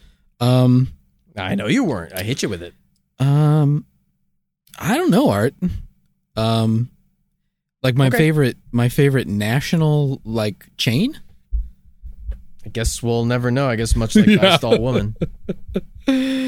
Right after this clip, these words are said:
Speaker 1: Um, I don't, uh, I, I don't,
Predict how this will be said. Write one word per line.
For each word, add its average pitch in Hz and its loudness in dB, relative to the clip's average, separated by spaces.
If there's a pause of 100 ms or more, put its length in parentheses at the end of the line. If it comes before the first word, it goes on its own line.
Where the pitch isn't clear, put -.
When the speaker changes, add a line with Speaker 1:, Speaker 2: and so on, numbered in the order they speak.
(320)
Speaker 1:
Um, 147 0 (840)
I 127 0
don't, 247 -2
uh, 113 0 (640)
I, 120 -4
I - 0
don't, 185 0